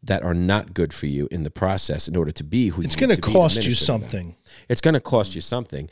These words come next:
Speaker 2: Yeah.
Speaker 1: And the world has a very terrible view of suffering and a very terrible view of sacrifice. Like, uh, for
Speaker 2: Well,
Speaker 1: ex-
Speaker 2: when you say suffering, you know, first thing people like, it's like, you know, they think of the worst.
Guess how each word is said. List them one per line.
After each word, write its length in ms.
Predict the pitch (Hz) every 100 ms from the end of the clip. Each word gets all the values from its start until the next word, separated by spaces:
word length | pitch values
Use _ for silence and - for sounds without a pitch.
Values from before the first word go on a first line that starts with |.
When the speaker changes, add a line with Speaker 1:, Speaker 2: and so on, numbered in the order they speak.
| - -
Speaker 2:
Yeah. 160 | 120 104
Speaker 1:
And 100 | 92
the 60 | 98
world 320 | 90 90 107
has 120 | 98
a 40 | 80
very 380 | 76 80 80 92
terrible 500 | - 78 78 92 95
view 480 | 82 73 78 82 -
of 100 | 95
suffering 640 | - 165 170 - 73 - -
and 140 | 80
a 40 | 80
very 360 | 76 76 82
terrible 420 | - 82 78 87 101
view 320 | 82 71 -
of 100 | 95
sacrifice. 880 | - 131 135 - 85 - 53 - - - - - -
Like, 320 | 87 85 -
uh, 240 | 90 80 71
for 160 | - -
Speaker 2:
Well, 80 | 156
Speaker 1:
ex- 60 |
Speaker 2:
when 100 | 170
you 100 | 202
say 200 | 202 190
suffering, 680 | 156 - 214 - 113 98 135 - _ _ _ _ _
you 140 | 156
know, 160 | 135 131
first 300 | - 147 -
thing 100 | 131
people 200 | 135 135
like, 180 | 127 104
it's 260 | 107 110 113
like, 280 | 107 - _
you 140 | - 120
know, 120 | 107
they 160 | 101 117
think 200 | 135 113
of 100 | 98
the 80 |
worst. 640 | 107 156 101 - - - -